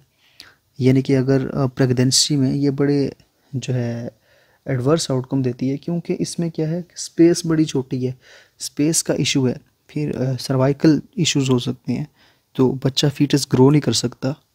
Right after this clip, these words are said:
लेकिन याद रखें, जो सबसे ज़्यादा सीवियर आउटकम है वो सेप्टेट यूट्रस का,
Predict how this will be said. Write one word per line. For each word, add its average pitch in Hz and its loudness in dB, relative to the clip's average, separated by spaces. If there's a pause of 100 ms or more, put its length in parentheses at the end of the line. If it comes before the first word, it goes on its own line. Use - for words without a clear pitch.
(300)
लेकिन 135 0
याद 131 2
रखें, 143 0
जो 131 0
सबसे - 0
ज़्यादा 147 4
सीवियर 131 2
आउटकम 127 0
है 131 0
वो 127 0
सेप्टेट 143 -2
यूट्रस 131 -4
का, 156 -6